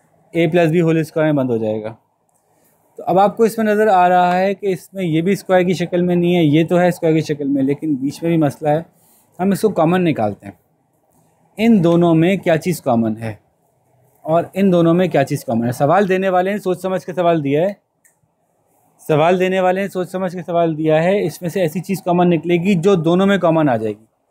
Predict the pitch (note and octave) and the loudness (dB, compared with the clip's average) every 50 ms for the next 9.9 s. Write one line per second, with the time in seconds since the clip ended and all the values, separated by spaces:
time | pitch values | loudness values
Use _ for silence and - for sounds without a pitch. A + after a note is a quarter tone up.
0 | _ _ _ _ _ _ _ _ _ _ - D#3 E3+ F#3 G3+ A3 A3+ G3+ A3 A3+ | _ _ _ _ _ _ _ _ _ _ -2 0 2 2 2 2 2 4 2 2
1 | G3+ F#3 G#3 F#3+ F#3 G3+ F3+ F#3 E3 E3+ E3 D#3 C#3+ B2 - A#2+ A2+ A2 G#2+ G#2+ | 2 2 0 0 -2 -4 -4 -4 -2 -2 -2 -4 -6 -8 -10 -14 -16 -16 -16 -18
2 | _ _ _ _ - C#3 C#3+ B2 E3 E3 E3+ E3 D3+ C#3 C3 C3+ C3+ C#3 C#3 C3 | _ _ _ _ -12 -12 -10 -8 -6 -4 -2 0 0 0 0 2 2 2 2 2
3 | B2+ A2+ G#2+ A2+ A2 G#2 G2 A2 - _ _ _ _ _ _ _ _ _ _ _ | 2 0 0 0 -2 -4 -4 -8 -16 _ _ _ _ _ _ _ _ _ _ _
4 | _ _ _ _ _ _ _ _ _ _ _ _ _ _ _ _ _ _ _ _ | _ _ _ _ _ _ _ _ _ _ _ _ _ _ _ _ _ _ _ _
5 | _ - D3+ D#3 D#3+ E3 F#3 F#3+ F#3 - F3+ F3+ F3+ F3+ - F#3 F#3 F#3+ G3 G#3+ | _ -4 0 2 4 4 4 2 2 2 2 0 0 0 0 0 0 0 0 -2
6 | A3+ - - _ _ _ _ _ _ _ _ _ _ _ _ _ _ _ _ - | -2 -4 -8 _ _ _ _ _ _ _ _ _ _ _ _ _ _ _ _ -18
7 | - - - C3 C3 C#3+ D3+ E3 E3+ F3+ F3 F#3 F3+ F3+ F3+ F#3 F3 F3 - - | -10 -6 -2 0 2 4 4 4 4 2 4 2 2 2 0 -2 -4 -4 -6 -8
8 | G#3 G3+ G3 - _ _ _ _ _ _ _ _ _ _ _ _ _ - D3 C#3+ | -10 -10 -10 -12 _ _ _ _ _ _ _ _ _ _ _ _ _ -2 0 2
9 | C#3+ D3 D3 C#3 - - C3 B2 A#2+ A#2 A2+ G#2+ - G#2 G2+ G#2+ A2+ | 2 2 0 -2 -4 -4 -2 -2 0 0 -2 -2 -4 -6 -8 -8 -10